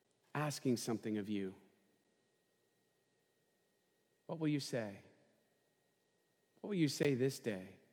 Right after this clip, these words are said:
to what he's calling you to do? Listen, the gospel itself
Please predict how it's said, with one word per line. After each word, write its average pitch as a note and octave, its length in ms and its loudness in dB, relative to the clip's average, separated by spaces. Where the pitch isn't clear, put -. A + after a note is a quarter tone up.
to C#3 80 -8
what B2 160 -2
he's A#2+ 180 -2
calling A#2 400 -4
you G#2 280 -4
to A2+ 80 -6
do? A2 280 0
Listen, C#3+ 280 8
the A#2 60 4
gospel C#3+ 600 2
itself A#2+ 580 0